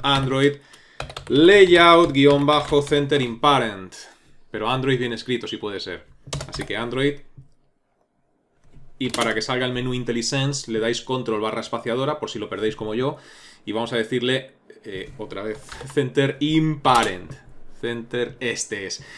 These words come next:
Y aquí pues nos deja true, Android o false. Vamos a decirle true para que efectivamente lo centre en el contenedor padre. Nos vamos ahora a vista diseño y ya tenemos aquí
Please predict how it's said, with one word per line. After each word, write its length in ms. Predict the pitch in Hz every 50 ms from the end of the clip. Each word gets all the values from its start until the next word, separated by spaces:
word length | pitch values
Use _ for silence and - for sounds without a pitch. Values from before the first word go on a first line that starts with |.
| - - -
Y 80 | 165 175
aquí 220 | 175 175 202 220
pues 180 | 226 220 185 147
nos 160 | 156 143 139
deja 340 | 147 160 - - 156 139 -
true, 320 | - 151 156 160 165 170 - -
Android 360 | 139 139 139 143 143 143 127
o 60 | 113
false. 380 | 107 - 135 123 107 95 90 104
Vamos 180 | 104 110 110 123
a 40 |
decirle 320 | 113 104 - 117 113 110 107
true 240 | - 160 175 185 185
para 200 | 147 117 107 -
que 60 | 98
efectivamente 560 | - 110 - - 113 107 113 113 110 123 120
lo 100 | 113 101
centre 540 | - 123 131 120 120 113 117 123 135 160 - 139
en 80 | 110 101
el 100 | 101 101
contenedor 520 | 95 107 104 - 104 104 104 110 110 -
padre. 280 | - 139 139 139 160 175
Nos 140 | 139 107 113
vamos 220 | 113 113 113 -
ahora 160 | 117 110 104
a 20 | 95
vista 220 | 104 104 - 117
diseño 500 | 117 117 120 - 135 135 135 143 156 156 -
y 100 | 110 107
ya 100 | 104 -
tenemos 240 | 113 113 110 -
aquí 340 | 110 104 - 120 120 120 131